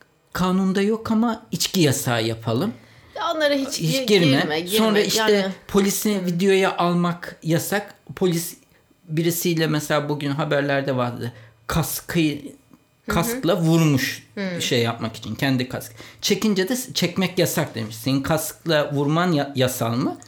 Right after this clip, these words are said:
Speaker 2: Amerika'da bütün polislerin yakalarında
Speaker 1: Evet,
Speaker 2: kamera var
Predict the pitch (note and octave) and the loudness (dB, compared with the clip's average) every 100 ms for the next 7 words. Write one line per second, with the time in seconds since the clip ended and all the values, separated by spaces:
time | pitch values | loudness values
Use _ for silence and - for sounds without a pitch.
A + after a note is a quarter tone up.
0 | F#3+ A3 A3+ A#3+ A3 G#3+ A3+ - - A3 | -4 -2 -2 -2 -4 0 -2 -2 -8 -10
1 | A3+ A#3+ A3 F3 F3 G#3+ G#3+ G#3+ D3 D3 | -8 -6 -4 -6 -6 -4 -4 -4 -8 -8
2 | - D4 F4 - D#3 F3 - | -10 -10 -6 0 2 2 0